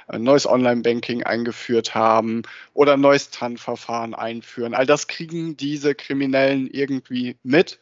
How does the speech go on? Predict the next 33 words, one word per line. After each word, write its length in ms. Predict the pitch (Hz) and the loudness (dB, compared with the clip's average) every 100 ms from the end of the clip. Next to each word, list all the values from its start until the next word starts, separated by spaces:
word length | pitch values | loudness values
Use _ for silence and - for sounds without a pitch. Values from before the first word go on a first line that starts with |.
| _ - - _ _ | _ -20 -20 _ _
und 460 | 127 131 131 - _ | 4 6 4 -4 _
fahren 500 | _ - 123 156 151 | _ 0 2 2 0
dann 260 | 135 131 127 | -2 -2 -4
tatsächlich 520 | - 120 127 127 120 | -10 -8 -6 -6 -6
auch 100 | 117 | -6
sehr 180 | 117 120 | -2 -4
gezielt 600 | 120 - - 131 131 127 | -4 -10 -2 0 0 -4
auf 140 | - | -10
Grundlage 520 | - 123 117 117 117 117 | -8 -10 -2 0 0 -4
dieser 400 | 123 120 113 - | -2 0 0 -2
Themen 580 | - 131 135 127 123 135 | 0 2 2 0 -2 -8
Phishing-Kampagnen. 1000 | - 151 151 139 127 - 131 127 127 127 127 - - - _ - | -4 -2 0 0 -2 0 -2 0 0 -2 -8 -18 -20 -20 _ -4
Und 640 | 120 113 107 110 - - | 0 0 0 -4 -8 -4
das 160 | 107 - | -4 -2
ist 120 | 127 | 0
schon 360 | - 120 117 113 _ _ _ | 0 0 0 -4 _ _ _
schwierig, 800 | - - 110 123 143 131 127 - | -2 -2 0 4 4 4 2 -2
das 200 | 113 110 | -6 -6
im 100 | 117 | -10
Vorfeld 540 | - 117 110 110 107 | -8 -6 -6 -8 -8
rauszukriegen. 840 | - 120 120 - 127 - 127 123 117 | -4 -4 -4 -12 -14 -10 -8 -6 -6
Also 320 | - 117 110 127 - - | -8 -8 -10 -12 -20 -4
gerade 240 | 107 117 | -2 0
jetzt 200 | 123 120 | -2 -2
mit 120 | 131 | -2
der 80 | 123 | 0
Umstellung 520 | 131 127 - 120 120 | 0 0 0 0 0
auf 140 | 113 117 | -4 -6
Secure 320 | 131 - 131 | -8 -4 -2
Go 140 | 123 | -2
Plus 400 | 117 - 156 - | -4 0 -2 0
zum 140 | - 127 | -4 2
Beispiel 540 | 123 123 - 123 120 | 4 2 0 0 0